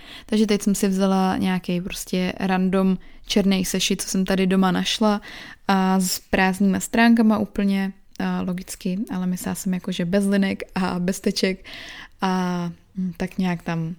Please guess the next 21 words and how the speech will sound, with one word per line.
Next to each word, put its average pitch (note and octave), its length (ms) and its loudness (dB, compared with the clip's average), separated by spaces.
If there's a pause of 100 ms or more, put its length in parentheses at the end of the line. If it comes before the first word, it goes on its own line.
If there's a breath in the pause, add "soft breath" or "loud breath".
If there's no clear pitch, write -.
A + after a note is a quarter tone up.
házím E3+ 420 -2
myšlenky E3 520 -4
na D#3+ 100 -4
papír - 560 -10
a E3+ 160 -6 (240)
je F#3 100 0
to F3 100 -2
sranda. E3+ 500 -4 (140)
Takže F3+ 380 -2 (140)
odporučám F#3 1000 0 (240)
všema E3 280 -4
deseti. E3 480 -8 (1700)
Jinak A3 260 0
mi B3 160 6
celkově A3 440 0
přijde, G3+ 520 -4
že F#3+ 640 -4
je G#3 160 -2
můj G3+ 240 0
život F#3+ 300 -2
teďka G3 720 -6